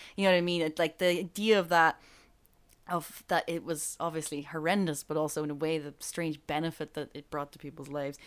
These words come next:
um, in a very American sense. But yeah, it, like, it, it is kinda like,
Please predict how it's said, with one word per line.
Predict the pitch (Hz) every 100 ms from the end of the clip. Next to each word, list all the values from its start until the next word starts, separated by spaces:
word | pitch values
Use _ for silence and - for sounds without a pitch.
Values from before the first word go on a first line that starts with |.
| - - -
um, | 156 147 131
in | 170
a | 175
very | 160 202 208
American | 170 170 175 165 170 156
sense. | - 170 147 - - _ _ _ _ _ _ _ _ _ -
But | 196 247
yeah, | 302 339 226
it, | 233
like, | 254 254
it, | 254 -
it | 294
is | 539 494
kinda | - 311 269
like, | 220 -